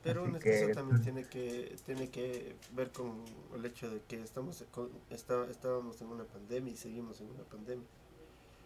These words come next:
Speaker 2: Eh, o sea, sí, pero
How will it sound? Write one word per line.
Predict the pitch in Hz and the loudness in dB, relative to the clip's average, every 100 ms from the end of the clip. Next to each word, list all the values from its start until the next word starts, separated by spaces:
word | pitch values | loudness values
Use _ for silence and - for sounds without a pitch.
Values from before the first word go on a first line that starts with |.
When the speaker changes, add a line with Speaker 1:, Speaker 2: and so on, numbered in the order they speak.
| - - - - - - - - - - - - | -20 -20 -20 -20 -20 -20 -20 -20 -20 -20 -16 10
Speaker 2:
Eh, | 139 156 165 170 | 12 12 12 12
o | 151 | 12
sea, | 214 | 12
sí, | 208 233 | 12 12
pero | 220 139 127 117 110 107 | 12 12 12 12 12 12